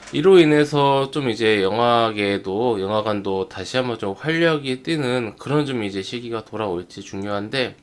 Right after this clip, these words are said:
콘텐츠리 중앙과 콘텐츠 쪽은 너무나 잘해주고 있는데, 영화관 쪽이 굉장히 큰 매출과 이제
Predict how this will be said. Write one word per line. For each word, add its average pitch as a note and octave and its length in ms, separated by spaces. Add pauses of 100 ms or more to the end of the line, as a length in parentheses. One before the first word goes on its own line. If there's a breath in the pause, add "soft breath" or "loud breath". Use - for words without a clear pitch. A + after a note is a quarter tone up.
(1300)
콘텐츠리 E3+ 540
중앙과 G#2+ 440
콘텐츠 D#3+ 500
쪽은 A#2 300
너무나 G2+ 480 (460 loud breath)
잘해주고 A2 560
있는데, G2 500 (460 loud breath)
영화관 B2 680
쪽이 G#2 400
굉장히 G2+ 540
큰 F3 280
매출과 G2+ 720
이제 F2+ 420